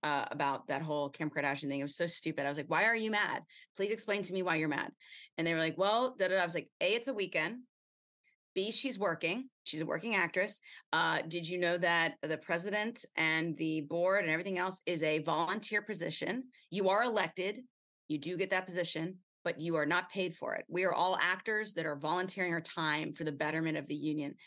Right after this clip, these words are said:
She's volunteering her time. She's not getting paid to be president. So she's obviously working also for her Gucci campaign, which is why she was in El-, Italy. And guess who also was there? Kim K. But you know what else she did? She was on the plane doing deliberations. She got off the plane,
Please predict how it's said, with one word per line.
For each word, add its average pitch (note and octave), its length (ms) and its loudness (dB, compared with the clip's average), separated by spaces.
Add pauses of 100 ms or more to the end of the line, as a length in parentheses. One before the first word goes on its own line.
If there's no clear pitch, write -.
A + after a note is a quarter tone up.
(120)
She's C#3+ 220 -4
volunteering E3 840 0
her D3+ 100 -6
time. C3+ 280 -6
She's D3 220 -6
not D#3+ 260 2
getting D#3+ 240 -2
paid C#3 200 -8
to - 80 -12
be D3 100 -4
president. - 400 -10 (200)
So - 120 -2
she's - 160 0
obviously A3 400 2
working E3+ 380 -2
also D3+ 320 -2
for E3+ 140 -8
her F3 120 -2
Gucci G#3+ 340 -2
campaign, E3 460 0
which F3 160 -4
is E3 80 -6
why D#3 200 4
she G3+ 120 0
was G#3 160 0
in G#3+ 80 -2
El-, G#3+ 180 0 (280)
Italy. A#3+ 400 4
And G3+ 120 -2
guess A#3+ 200 0
who C4 60 0
also B3 200 -2
was B3+ 140 -4
there? D3+ 320 2 (240)
Kim G#3 180 -2
K. G#3 320 -2
But F3 140 -4
you G3 40 -2
know G3+ 80 2
what G#3+ 100 4
else A#3 140 2
she B3 140 0
did? B3+ 220 0 (180)
She - 160 -4
was E3+ 220 -4
on G3+ 260 4
the B3+ 80 2
plane A#3+ 500 -2 (200)
doing G#3+ 220 2
deliberations. A#3 680 2 (180)
She - 180 -2
got E3 140 2
off G#3+ 240 2
the B3 80 0
plane, A3+ 440 -2